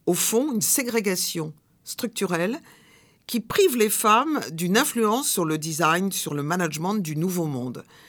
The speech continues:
Alors, je demande aux États, là aussi, de faire un effort sans précédent. Nous, euh, nous acceptons d'ailleurs même des mesures dérogatoires, des mesures d'accélération, pour qu'il y ait véritablement un rattrapage, euh, salutaire. Mais sur la prise de conscience, elle existe.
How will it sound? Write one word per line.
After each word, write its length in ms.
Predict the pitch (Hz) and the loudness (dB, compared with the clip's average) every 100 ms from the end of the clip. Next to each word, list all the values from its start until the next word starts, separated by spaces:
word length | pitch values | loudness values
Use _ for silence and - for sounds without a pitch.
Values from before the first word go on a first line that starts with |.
| - - - | -20 -20 0
Alors, 360 | 165 165 147 - | 6 8 6 2
je 160 | - 170 | -2 2
demande 380 | 175 196 202 160 | 4 4 4 2
aux 40 | |
États, 360 | 151 147 185 160 | 0 0 2 4
là 120 | 135 | 2
aussi, 320 | 151 - 294 | 2 4 4
de 120 | 185 | 2
faire 200 | 135 165 | 0 0
un 80 | 147 | 0
effort 360 | 147 151 196 - | 0 0 0 4
sans 280 | - 320 311 | 6 6 2
précédent. 640 | - 196 277 269 269 147 - - - 165 | 0 2 2 2 0 0 -8 -20 -6 0
Nous, 160 | 196 | 0
euh, 260 | 117 87 101 | 0 -4 -4
nous 220 | 180 185 | 0 2
acceptons 480 | 220 - 220 - 226 | 2 2 0 2 2
d'ailleurs 300 | 170 170 170 | 4 4 2
même 180 | 185 170 | 2 2
des 120 | 156 | 0
mesures 300 | 165 160 151 | 0 -2 -4
dérogatoires, 720 | 135 175 165 185 190 247 254 | -2 2 2 0 -2 2 2
des 120 | 196 | 2
mesures 260 | 165 151 143 | -2 -2 -2
d'accélération, 840 | 180 180 160 151 147 - 220 262 - - - - - | -2 0 0 0 -2 0 0 -2 -4 -20 -20 -20 -10
pour 240 | - 302 - | -2 -2 2
qu'il 480 | 240 196 - 185 175 | 6 6 6 -2 2
y 100 | 226 | 2
ait 80 | |
véritablement 960 | 226 185 170 180 160 160 165 214 196 - 156 | 2 0 0 0 2 2 2 2 0 -4 -4
un 180 | 139 - - | -4 -6 -6
rattrapage, 880 | - 190 - 156 151 151 165 156 143 - | -2 0 0 0 4 4 4 2 -4 -2
euh, 400 | 139 139 123 117 | -2 -2 -4 -4
salutaire. 640 | - 208 185 139 - 117 - - - - - | 2 4 4 2 -4 -6 -8 -16 -20 -20 -2
Mais 100 | - | 2
sur 340 | 180 - 339 330 | 4 6 4 2
la 120 | 214 | 0
prise 240 | - 247 | 0 -2
de 80 | 208 | 0
conscience, 580 | 196 190 - 190 165 151 | 0 0 0 2 2 2
elle 120 | 151 | 2
existe. 580 | 151 147 185 254 - - | 0 -2 -2 -2 -2 -6